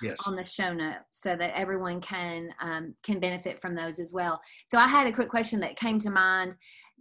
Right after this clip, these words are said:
Speaker 2: What is the percentage of, of people, do you, do you think, I mean, do you have an idea of how many, what percentage of women, say, over thirty-five and men over thirty that, that have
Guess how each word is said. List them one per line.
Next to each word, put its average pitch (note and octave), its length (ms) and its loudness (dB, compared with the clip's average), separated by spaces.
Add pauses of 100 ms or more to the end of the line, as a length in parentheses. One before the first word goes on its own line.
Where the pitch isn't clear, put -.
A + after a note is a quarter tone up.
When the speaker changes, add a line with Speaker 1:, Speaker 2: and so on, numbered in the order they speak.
Speaker 2:
What F#4 220 4
is C5 100 4
the F#4+ 80 -2
percentage G#3+ 680 0
of, F3 80 -8 (200)
of F#3+ 160 -4 (100)
people, F#3+ 400 -4
do G3+ 120 0
you, D4 340 2
do B3 80 -2
you D4+ 140 4
think, D4 320 0 (100)
I B3 60 4
mean, A#3+ 160 6
do A#3+ 60 4
you C#4 120 2
have D4+ 160 0
an C4 80 0
idea A3 560 0
of G#3 60 -6
how A3+ 180 -2
many, G#3+ 440 0
what G#3+ 200 -4
percentage G#3 480 -2
of F#3 160 -6
women, G3 440 -4
say, F#3+ 280 -6
over F3+ 200 -4
thirty-five F3+ 580 -4
and F3+ 120 -6
men F3+ 300 -8
over E3+ 160 -12 (140)
thirty F#3+ 420 -4 (380)
that, E3 320 0 (640)
that F#3 120 2
have G3 480 2